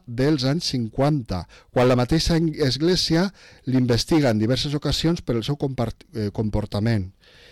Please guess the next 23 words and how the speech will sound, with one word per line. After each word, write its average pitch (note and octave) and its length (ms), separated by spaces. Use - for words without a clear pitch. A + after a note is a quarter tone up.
I, F#3+ 320
de A#2+ 160
fet, E3+ 240
en G#2+ 160
l'any B2+ 320
mil E3 160
nou-cents D#3+ 380
cinquanta-sis D3+ 560
el B2+ 100
Vaticà A2+ 360
el C#3+ 80
destituís C3+ 680
com B2+ 160
a A2+ 80
superior B2 540
i D3+ 140
investiga C#3+ 580
unes D#3 220
denúncies B2+ 480
d'abús B2 260
de B2 140
drogues. G#2 340
És, G#2+ 140